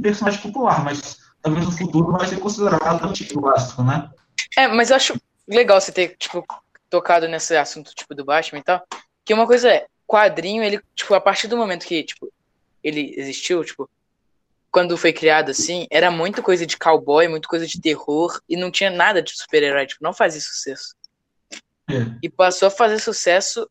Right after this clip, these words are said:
Speaker 2: a partir do, tipo, quando começaram a Marvel e a D C, tipo, quando a D C lançou o primeiro quadrinho do Superman, o sucesso foi estrondoso e começou a, tipo,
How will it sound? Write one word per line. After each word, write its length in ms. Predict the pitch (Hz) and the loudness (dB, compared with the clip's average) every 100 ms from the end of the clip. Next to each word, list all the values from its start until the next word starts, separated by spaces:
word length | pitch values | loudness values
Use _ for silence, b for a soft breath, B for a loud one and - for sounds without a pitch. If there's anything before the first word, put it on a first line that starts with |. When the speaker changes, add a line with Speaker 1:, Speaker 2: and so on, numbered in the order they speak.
| _ - | _ -2
Speaker 2:
a 100 | - | 0
partir 600 | - 190 - - 180 196 196 | 2 0 -2 -8 -6 -8 -8
do, 520 | 185 220 220 214 196 | -4 -2 0 0 -2
tipo, 460 | 156 - 185 170 135 _ _ _ | -4 -8 -4 -2 -4 _ _ _
quando 180 | 170 170 | -6 -4
começaram 600 | - 175 170 165 170 180 - - | -2 -2 2 4 4 2 -2 -2
a 140 | 165 | 0
Marvel 320 | 165 156 170 | 2 0 2
e 80 | 170 | 4
a 40 | 160 | 4
D 140 | 160 | 2
C, 220 | 156 165 | -4 -6
tipo, 200 | 165 175 156 - - | -6 -8 -10 -8 2
quando 100 | 185 | 4
a 40 | |
D 120 | 180 | 4
C 140 | - 190 | 2 2
lançou 400 | 196 190 185 180 | 2 4 0 0
o 60 | |
primeiro 280 | - 180 170 | -4 -4 0
quadrinho 260 | 170 160 156 | 0 0 -4
do 80 | |
Superman, 480 | - 151 147 147 175 B B B _ _ | -12 -10 -8 -6 -8 B B B _ _
o 80 | 160 | -20
sucesso 500 | - 160 - 170 - | -12 -2 2 2 0
foi 100 | 180 | -6
estrondoso 720 | - 175 185 175 156 170 170 | -2 -2 -2 -2 -2 -2 -4
e 140 | 185 - _ - | -6 -8 _ -6
começou 340 | 170 165 175 | -2 0 4
a, 200 | 160 170 | 4 4
tipo, 340 | - - 165 | 0 -6 -6